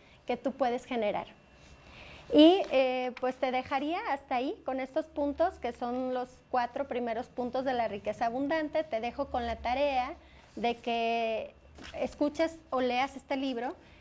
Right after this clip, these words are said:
eh, Los diez secretos de la riqueza abundante, y trabajes en los demás secretos y los demás poderes que nos menciona. Y yo te lo puedo decir, de corazón te quise compartir esta tarde esta información,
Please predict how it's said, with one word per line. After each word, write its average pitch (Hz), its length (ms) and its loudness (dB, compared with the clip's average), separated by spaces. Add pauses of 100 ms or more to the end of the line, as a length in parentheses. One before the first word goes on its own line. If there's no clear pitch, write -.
(220)
eh, 233 120 -2
Los 220 180 4
diez 269 180 2
secretos 262 420 -4
de 269 60 -6
la 233 160 -2
riqueza 214 460 -6
abundante, 285 580 0
y 254 80 -4
trabajes 240 540 -4
en 254 100 -4
los 214 180 -8
demás 233 360 -4 (500)
secretos 269 600 0
y - 20 -4
los 226 160 -4
demás 220 260 -4
poderes 240 460 -2
que 254 100 -4
nos 220 200 -4
menciona. 214 500 -2 (1400)
Y 254 340 6
yo 254 120 4
te 302 100 0
lo 294 160 -2
puedo 254 220 -2
decir, 277 420 -4
de 269 120 -6
corazón 233 420 -6
te 269 100 -4
quise 285 240 -6
compartir 262 560 -2
esta 254 280 -4
tarde 247 600 -2
esta 233 440 -2
información, 233 720 -4